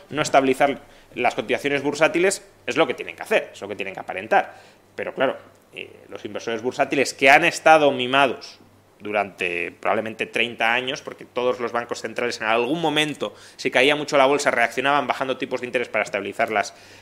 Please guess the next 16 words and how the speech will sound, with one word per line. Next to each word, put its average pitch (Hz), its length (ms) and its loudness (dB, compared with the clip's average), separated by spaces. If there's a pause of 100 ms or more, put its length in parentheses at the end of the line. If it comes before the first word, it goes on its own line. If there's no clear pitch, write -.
cotizaciones, 143 560 0
pues 120 140 -4
ahora 120 320 2 (260)
se - 180 -8
están 127 220 0
encontrando 139 560 2
con 143 160 0
que 117 240 2 (240)
no 135 180 0
hay 156 140 10
red, 165 380 8 (200)
o 139 80 2
aparentemente 139 640 4
no 135 100 4
hay 131 80 8
red, 160 240 8